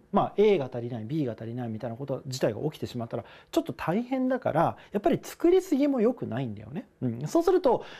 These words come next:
いっぱい作られてしまった C っていうのは、この反応をなんとか止めて C が多くなりすぎないようにってするために、実はこの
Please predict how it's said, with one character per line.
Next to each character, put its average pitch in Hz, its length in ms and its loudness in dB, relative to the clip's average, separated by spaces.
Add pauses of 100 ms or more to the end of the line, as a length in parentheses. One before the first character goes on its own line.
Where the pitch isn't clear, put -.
(220)
い 233 180 4
っ 247 60 -4 (160)
ぱ 302 180 4
い 302 120 0
作 - 240 -2
ら 320 140 4
れ 311 100 0
て 277 140 -2
し - 180 -6
ま 254 160 0
っ 247 80 -6 (100)
た 247 160 4
C 247 360 -4
っ 220 80 -4
て - 200 -2
い 196 120 4
う 220 200 2
の 185 120 2
は、 165 100 4
こ 208 180 0
の 254 140 6
反 233 320 0
応 233 120 0
を - 20 2
な 269 200 2
ん 330 100 -4
と 254 120 0
か 220 120 4
止 220 120 0
め 208 140 2
て 202 100 4
C 240 300 -2
が 208 100 4
多 233 160 2
く 202 140 0
な 170 120 2
り 214 120 0
す 262 120 -6
ぎ 254 120 -2
な 254 160 -2
い 226 80 -2
よ 214 160 0
う 214 40 -2
に 262 100 0
っ - 20 -4
て - 180 0
す - 180 -4
る 175 160 4
た 180 220 -2
め 170 240 -4
に、 208 460 0 (240)
実 214 420 0
は 320 220 6
こ 247 120 0
の 226 220 2